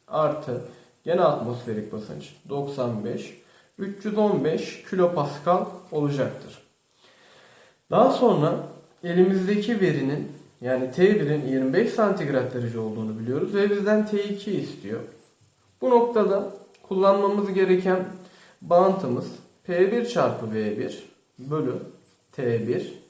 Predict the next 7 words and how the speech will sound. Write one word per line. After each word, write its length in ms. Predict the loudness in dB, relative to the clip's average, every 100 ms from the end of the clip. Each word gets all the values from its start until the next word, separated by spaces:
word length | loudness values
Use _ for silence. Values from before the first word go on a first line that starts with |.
| _
eşit 320 | -12 -8 -4 -2
olmalı 460 | -2 -2 -4 -4 -8 -16 -20 _ -10
P 300 | -6 0 0
iki 200 | -2 -4
çarpı 640 | 0 0 -2 -4 -6 -6 -12
V 320 | -6 -2 0 0
iki 360 | -4 -8 -10